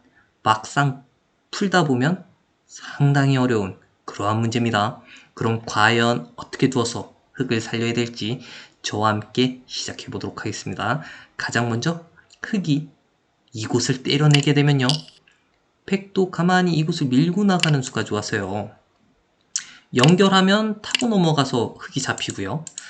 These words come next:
그렇다고 이곳을 젖히면 백도 지금처럼 이곳을 밀고 나가는 수가 좋아서요.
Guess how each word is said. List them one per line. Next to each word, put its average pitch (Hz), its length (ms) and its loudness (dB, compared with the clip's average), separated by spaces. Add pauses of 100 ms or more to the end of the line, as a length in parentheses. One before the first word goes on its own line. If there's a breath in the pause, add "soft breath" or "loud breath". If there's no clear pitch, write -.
(240 loud breath)
그렇다고 175 340 0
이곳을 190 460 2
젖히면 - 760 0 (380)
백도 165 420 0
지금처럼 156 420 -2
이곳을 147 300 0
밀고 185 400 2
나가는 196 340 4
수가 - 220 -4
좋아서요. 123 480 -2